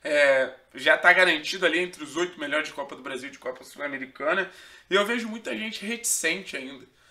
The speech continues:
sabe? E eu fico pensando assim, cara, é,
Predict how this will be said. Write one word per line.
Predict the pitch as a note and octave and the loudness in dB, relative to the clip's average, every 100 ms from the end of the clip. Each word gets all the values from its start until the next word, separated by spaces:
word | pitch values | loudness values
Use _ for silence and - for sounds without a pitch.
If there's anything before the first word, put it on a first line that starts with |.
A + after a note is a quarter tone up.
| _ | _
sabe? | - - - - | -6 -2 -2 -2
E | - | -12
eu | - | -10
fico | F#4+ - | -10 -12
pensando | A4 E4 - G3 F#3+ | -8 -6 -6 -6 -6
assim, | D3+ - C3 | -6 -8 -10
cara, | C3 B2+ - _ _ _ - | -8 -8 -10 _ _ _ -4
é, | D3 C#3+ C3+ C3 B2+ B2+ B2 | 0 4 4 4 4 2 -2